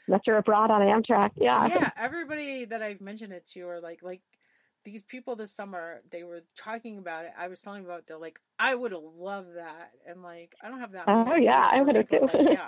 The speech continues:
Speaker 2: I would love that." <laughs> <laughs> Anyway, Michelle, what's
Speaker 1: That
Speaker 2: your
Speaker 1: is really cool.
Speaker 2: inspirational tip or quote to help motivate listeners to reach into the dirt and start their own garden? Not that you haven't dropped, like, a million golden seeds in this episode.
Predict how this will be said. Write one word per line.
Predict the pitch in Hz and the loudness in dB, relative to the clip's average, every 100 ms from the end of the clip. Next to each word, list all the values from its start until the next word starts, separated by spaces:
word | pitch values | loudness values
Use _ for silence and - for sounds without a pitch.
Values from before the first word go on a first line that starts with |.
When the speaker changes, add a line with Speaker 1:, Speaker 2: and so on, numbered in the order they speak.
| - | -10
Speaker 2:
I | 175 | -14
would | 175 | -14
love | 170 170 | -16 -16
that." | 147 180 | -14 -14
<laughs> | - _ _ _ _ _ | -16 _ _ _ _ _
<laughs> | 370 - 330 - 494 427 392 370 339 262 _ | -10 -10 -18 -12 -10 -8 -10 -12 -14 -18 _
Anyway, | 370 415 381 311 294 294 | -6 -4 -6 -4 -4 -4
Michelle, | 320 - 381 370 | -8 -6 -6 -4
what's | 370 | -2
Speaker 1:
That | 254 | 4
Speaker 2:
your | 226 | 6
Speaker 1:
is | 226 | 6
really | 208 | 4
cool. | |
Speaker 2:
inspirational | 196 - 233 269 - 240 208 - | 2 -2 -8 -10 -10 -14 -14 -14
tip | 247 214 | -16 -14
or | |
quote | 190 - 202 196 | -18 -14 -14 -14
to | 190 | -14
help | 226 214 | -12 -12
motivate | 202 196 185 190 | -14 -14 -14 -16
listeners | 190 190 190 185 175 - | -16 -18 -18 -18 -18 -20
to | - | -20
reach | 190 - | -20 -20
into | 196 185 | -20 -16
the | 175 170 _ _ | -16 -18 _ _
dirt | 190 185 | -18 -18
and | 185 | -20
start | - 190 170 | -18 -16 -16
their | - - | -20 -20
own | 180 | -20
garden? | 156 151 151 160 170 | -18 -18 -18 -20 -14
Not | 254 359 359 349 | -6 -2 -2 -2
that | 320 277 | -8 -8
you | 302 | -8
haven't | 285 262 247 - | -8 -8 -12 -16
dropped, | - 220 185 185 | -10 -8 -8 -12
like, | 175 | -16
a | 185 | -16
million | 202 226 220 202 | -14 -14 -14 -16
golden | 202 185 190 | -18 -18 -20
seeds | 180 180 165 | -20 -20 -20
in | 160 | -20
this | 156 - | -20 -20
episode. | 156 165 - 156 | -20 _ -20 -20